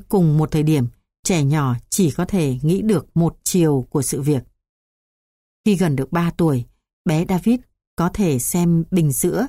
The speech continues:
là cái lược, cái ô tô nhựa là điện thoại, búp bê là quyển sách, vân vân. Lúc đó, bé đã không còn bị ràng buộc bởi những yếu tố mặc định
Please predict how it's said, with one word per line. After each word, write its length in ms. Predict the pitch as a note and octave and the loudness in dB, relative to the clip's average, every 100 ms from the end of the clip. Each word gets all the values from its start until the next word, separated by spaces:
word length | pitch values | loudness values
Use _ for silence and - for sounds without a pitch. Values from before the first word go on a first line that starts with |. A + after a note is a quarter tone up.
| - _ - | -8 _ -4
là 300 | D#3+ D3 C3 | -2 -2 -2
cái 180 | E3+ | -2
lược, 280 | G3+ G3+ C3+ - _ _ _ - | 2 2 0 -6 _ _ _ -4
cái 140 | F3 | -4
ô 180 | - G#3 | -2 -4
tô 280 | G#3 G#3 G3 | 0 2 4
nhựa 320 | F#3+ F3 - - | 4 2 -4 -8
là 180 | D#3+ D3 | -4 -2
điện 200 | C#3+ C#3+ | -2 -2
thoại, 280 | E3 D#3 - - _ _ | -2 -2 -2 -12 _ _
búp 220 | C4 C#4 | -2 0
bê 260 | G3 G3 F#3 | 0 2 2
là 180 | D#3+ B2 | 0 -2
quyển 220 | - B2+ | -2 -2
sách, 260 | - B3 - - | -2 -4 -4 -4
vân 140 | D3+ | -2
vân. 180 | D#3+ C#3 - _ _ _ _ | 0 -4 -8 _ _ _ _
Lúc 180 | F#3 A3+ | -4 -2
đó, 380 | F3 C#3+ D3 A3+ - _ _ - | 0 -2 -2 -4 -8 _ _ -2
bé 340 | D#3 D#3+ F#3+ | 0 0 0
đã 160 | - D#3 | -2 -6
không 340 | - C4 B3+ | -4 -2 0
còn 340 | A3+ E3 C3+ | 0 -2 -2
bị 120 | C#3+ C#3+ | -2 -4
ràng 240 | D#3 C#3 | -2 -2
buộc 240 | C#3+ C3+ - | -2 -4 -4
bởi 220 | D#3+ C3+ | -2 0
những 220 | C#3+ F3 | 0 -2
yếu 220 | - F#3+ | -2 -2
tố 240 | G3 D#3 F#3+ | -2 -2 0
mặc 240 | G3 F3+ - | 0 0 -2
định 200 | E3+ | -4